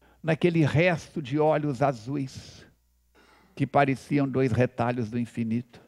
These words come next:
Fala mais brandamente e diz pra ela,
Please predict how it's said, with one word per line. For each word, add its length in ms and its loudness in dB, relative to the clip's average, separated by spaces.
Fala 380 -2
mais 800 -6
brandamente 920 -4
e 160 2
diz 340 -2
pra 220 -6
ela, 420 -10